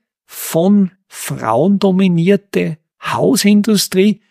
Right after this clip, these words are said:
wo es einfach aus wirklich bitterer Armut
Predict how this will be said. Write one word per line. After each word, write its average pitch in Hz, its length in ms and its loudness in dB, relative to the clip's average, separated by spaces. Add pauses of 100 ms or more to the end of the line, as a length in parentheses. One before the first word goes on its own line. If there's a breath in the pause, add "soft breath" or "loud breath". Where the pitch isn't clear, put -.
(160 soft breath)
wo 165 140 0
es 160 100 -2
einfach 185 460 -4
aus 175 560 -4
wirklich 190 560 -4 (580)
bitterer 214 600 -2
Armut 190 640 0